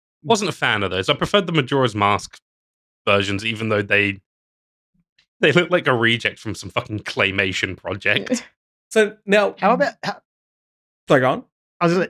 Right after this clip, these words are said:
Speaker 4: I was gonna, enemies that we find adorable, the little choo-choos. <laughs> Little chews. Little jelly dudes. <laughs>
Speaker 1: Yeah.
Speaker 4: They just look so oblivious.
Speaker 1: They are. There's no
Speaker 4: I love them.
Speaker 1: thoughts. No thoughts going on
Speaker 4: <laughs>
Speaker 1: there.
Speaker 4: Just jelly.
Speaker 3: From what I've
Speaker 4: No
Speaker 3: got so
Speaker 4: thoughts, just
Speaker 3: far,
Speaker 4: jelly.
Speaker 3: though, there were really no,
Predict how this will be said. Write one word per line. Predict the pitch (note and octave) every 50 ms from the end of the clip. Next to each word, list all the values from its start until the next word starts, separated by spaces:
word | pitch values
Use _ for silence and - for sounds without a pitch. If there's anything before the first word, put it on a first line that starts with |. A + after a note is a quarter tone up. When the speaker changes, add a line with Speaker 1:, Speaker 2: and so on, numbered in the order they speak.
| _ -
Speaker 4:
I | F3 E3+ E3+
was | E3+ D3
gonna, | F#3+ F#3 D3+
enemies | - - D#3+ E3 F3+ G3 F3+ D#3+
that | F#3+
we | E3+ E3
find | - - E3 D#3+
adorable, | D3+ C3 C#3 C#3+ C#3+ C#3 B2+ B2+ A2+ A2
the | G2+ C#3+
little | C#3+ D3+ D3+ C#3
choo-choos. | C3 - C#3+ C3+ - A#2+ A2 G#2 A2 - - -
<laughs> | F3+ - _ _ _ _ -
Little | D#3 D3
chews. | - - E3+ C#3+ C3 B2 G#2+ - - _ _ _ _ _ _ _ -
Little | F#3+ F3+ E3 D#3
jelly | - D#3 D3 C#3+ C#3
dudes. | B2 B2 B2 B2+ B2 - - - - _ _ _ _ _
<laughs> | _ _ _ _ -
Speaker 1:
Yeah. | G#2 A#2+ C3 - - _ _ _ _ _ _ _ _ _ _ -
Speaker 4:
They | F#3+
just | A3+ C4+ C4+
look | D4+ -
so | - B3 G#3+
oblivious. | F#3 D3 C3 C3+ C3 C#3 C#3+ C3+ B2+ - - - - _ _ _ _ _ _ _ _ _ _ _ _ -
Speaker 1:
They | D#3
are. | C3 G2+ G2 F#2 F#2+ F#2 - - _ _ _ -
There's | D3+ D3+ D3 D3
no | D3+ E3+ F3+
Speaker 4:
I | E3 C#3
love | B2
them. | A2+ A2
Speaker 1:
thoughts. | E2+ F2+ - _ - - - _ -
No | D3 F3 G3 F#3+ E3+ D3
thoughts | G3+ - F#3+ E3 - -
going | - - F#2+ F2+ F2
on | E2+ E2
Speaker 4:
<laughs> |
Speaker 1:
there. | E2
Speaker 4:
Just | F2 B3 -
jelly. | - E3+ C#3+ C#3 B2+ A2 A2+ - -
Speaker 3:
From | - G#3 G3+
what | A#3 C#4
I've | C#4+ B3+
Speaker 4:
No | F3 G#3+
Speaker 3:
got | F3
so | F3+
Speaker 4:
thoughts, | F#3 E3+ E3 D3+
just | -
Speaker 3:
far, | E3 D3 C#3+ C#3+
Speaker 4:
jelly. | B2+ A2+ G#2+ B2+
Speaker 3:
though, | - - - _ _ _ _ _ _ _ _ _ _ _ _ _ _ _ _ -
there | D#3+ E3
were | E3+ E3+ E3
really | D#3+ D3+ D#3+ F3+ G3 G3+ G#3 F#3+
no, | F3 E3 D#3+ D#3+ D#3 D#3 D#3